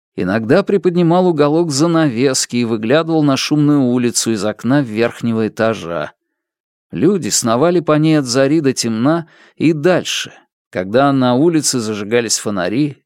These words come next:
и освещались витрины магазинов.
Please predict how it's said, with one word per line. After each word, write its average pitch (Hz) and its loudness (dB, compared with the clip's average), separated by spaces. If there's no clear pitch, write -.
и 165 2
освещались 127 0
витрины 110 -4
магазинов. 85 -10